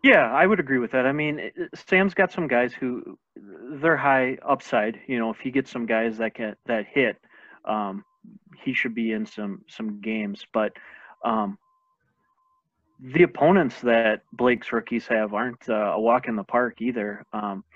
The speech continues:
I think that Chargers secondary is a little bit underrated. So, uh, Burrow having to go there, uh, and face that secondary isn't, um, isn't gonna be easy. Uh, like Bob said, it's n-, definitely not gonna be as easy as practice.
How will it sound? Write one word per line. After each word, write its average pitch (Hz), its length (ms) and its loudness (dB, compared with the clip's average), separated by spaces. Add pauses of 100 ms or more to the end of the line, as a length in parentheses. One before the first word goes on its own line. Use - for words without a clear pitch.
(260)
I 120 60 -6
think 160 320 -4
that 123 200 2
Chargers 117 500 0
secondary 104 680 -4
is 104 120 -8
a 104 40 -10
little 110 180 -4
bit 104 160 -6
underrated. 104 640 -4
So, 101 340 -4 (400)
uh, 92 280 -4 (280)
Burrow 127 360 6
having 113 340 2
to 110 100 -6
go 110 220 0
there, 110 420 0 (440)
uh, 101 360 -10
and 110 140 -8
face 117 260 -2
that 107 160 -2
secondary 104 680 -2
isn't, 107 380 -4 (300)
um, - 400 -12 (520)
isn't 185 220 8
gonna 151 200 6
be 127 120 6
easy. 110 640 4 (260)
Uh, 107 140 0
like 104 240 -2
Bob 113 220 4
said, 104 180 -2
it's 98 160 -8
n-, 117 220 -2
definitely 120 340 0
not 107 200 0
gonna 107 140 -2
be 101 180 -2
as 101 160 -2
easy 104 280 -4
as 98 140 -6
practice. 104 600 -4